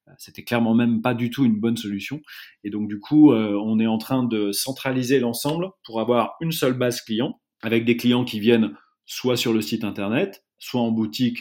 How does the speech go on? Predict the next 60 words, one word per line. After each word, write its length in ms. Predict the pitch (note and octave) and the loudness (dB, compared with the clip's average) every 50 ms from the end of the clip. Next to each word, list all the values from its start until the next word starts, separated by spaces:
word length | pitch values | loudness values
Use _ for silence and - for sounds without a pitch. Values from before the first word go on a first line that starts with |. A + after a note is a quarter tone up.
| - | -12
soit 300 | - - - - B2+ A#2 | -12 -10 -6 -4 -2 0
les 100 | A2 G#2 | 0 0
deux, 320 | G2+ A2 C3 E3+ - - - - - - - - _ - | 2 2 0 0 0 -4 -10 -20 -20 -20 -20 -20 _ -8
et 80 | A2+ G#2+ | -8 -6
puis 180 | - - D#3 D3+ | -4 -4 -4 -2
d'avoir 580 | A#2+ A2 G2 G#2+ A#2+ C3 D3+ C#3+ C3 - - - | -2 -2 0 0 2 2 2 0 0 -4 -8 -6
un 100 | C3+ C#3 | -4 -2
seul 240 | C3 - D3 C3 A#2 | 0 0 0 0 0
catalogue 680 | B2 A#2 A#2 A2+ G2 F#2+ G2 A2+ C#3+ D#3 F#3+ G3 G3 _ _ _ _ _ - | -2 -4 -4 -6 -6 -6 -4 -4 -4 -4 -6 -10 -12 _ _ _ _ _ -10
qui 120 | - - | -6 -4
est 40 | A#2 | -2
disponible 640 | A2+ A#2+ A#2 - - B2 A#2+ A#2 A2+ G#2+ - - - | -2 -4 -4 -2 0 0 2 2 0 -2 -4 -8 -6
soit 200 | - - D3 C#3 | -2 -2 -2 -2
sur 180 | C#3+ - A2+ | -2 -4 -4
le 100 | A2 G#2+ | -4 -6
site 220 | G#2+ - A2+ G2+ G#2+ | -6 -8 -10 -8 -8
internet, 600 | G2 - G#2 F#2+ F#2+ G2 G#2+ C#3+ D3+ D3 - _ _ | -8 -8 -8 -8 -6 -4 -4 -4 -4 -6 -10 _ _
soit 240 | - - - B2 A#2 | -18 -14 -10 -8 -6
en 80 | A2+ A2 | -4 -4
boutique, 400 | G#2 G#2 G2+ - C#3+ D#3+ D3+ - | -4 -6 -6 -4 -4 -4 -4 -6
soit 240 | - - - A2 | -10 -8 -4 -2
les 80 | G#2 G2+ | -2 -2
deux. 180 | G2 F#2+ F#2 _ _ _ - | -4 -6 -10 _ _ _ -12
Et 100 | G2 G#2 | -10 -6
donc, 240 | G#2 A2+ A2+ A2 A#2 | -2 -2 -2 0 0
euh, 260 | A2 G#2 G2+ G2 G2 | 0 0 0 -2 -2
et 80 | G2 G#2 | -2 -2
donc 160 | A2+ A2 A2 | -2 -2 0
ça, 160 | - C3+ D3 | 0 0 0
c'est, 300 | D3 D3 A#2 A2 G2+ G2+ | 0 0 0 0 0 -2
euh, 180 | F#2+ F#2+ F#2+ G2 | -2 -4 -6 -6
c'est, 300 | - - - G#2+ G2 G2 | -8 -8 -6 -6 -6 -6
euh, 240 | F#2+ F#2 F#2 F2+ F2 | -6 -6 -8 -8 -10
c'était 300 | - - G#2 G2+ G#2+ G#2 | -10 -12 -8 -4 -4 -4
le 60 | G2+ | -4
sujet 280 | G2+ - A#2+ A#2 C3 C3 | -4 -4 -2 0 0 0
de 60 | B2 | 0
ma 100 | A2 G#2+ | 0 -2
semaine, 320 | G2+ - - G#2 A2+ D3 C#3+ - | -4 -6 -6 -4 -4 -4 -4 -4
pour, 240 | A2+ G#2 G2 F#2+ F#2 | -4 -4 -4 -4 -6
euh, 60 | F2+ | -8
ne 100 | F#2 G2 | -8 -8
rien 200 | F#2 G2 A2+ B2 | -8 -6 -6 -6
te 40 | B2+ | -8
cacher. 360 | B2 G#2 G2+ - - - - _ - - B2 B2 - | -8 -10 -10 -10 -12 -14 -14 _ -20 -20 -20 -12 -4
Et 160 | A#2 A2+ A2+ G#2+ | 0 2 2 2
je 140 | G2 G#2+ | 2 0
suis 220 | A2 G#2+ - - A#2+ | -2 -2 -2 -2 -2
en 80 | A2 | -2
train 160 | A2 - B2+ B2 | -2 -2 -2 -2
de 80 | A#2+ | -2
finaliser 600 | - - C3 B2+ B2+ A#2+ A2+ A2+ A2 A#2 B2+ C#3 C3+ | -2 -2 0 0 0 2 2 2 2 4 4 4 4
le, 400 | A#2+ G#2 G2+ G2 F#2+ F#2+ F#2+ F#2+ | 2 2 2 0 0 -2 -4 -4
le, 240 | G2 F#2+ F#2 F2+ | -6 -6 -6 -8
la, 140 | F2+ F#2 F2 E2 | -8 -10 -10 -8
la 140 | G2+ G#2 G#2 | -6 -4 0
mise 180 | A2+ A#2 A2+ | 0 0 0
en 100 | A#2 G#2+ | 0 -2
place 320 | F#2+ - A#2 B2 B2 A#2 A2+ | -2 -2 -2 0 0 -2 -4
de, 640 | G#2+ G2+ F#2+ F#2 F2+ F2+ F2+ F2 F2 F2 E2+ E2+ | -4 -4 -4 -4 -6 -8 -8 -10 -12 -14 -16 -18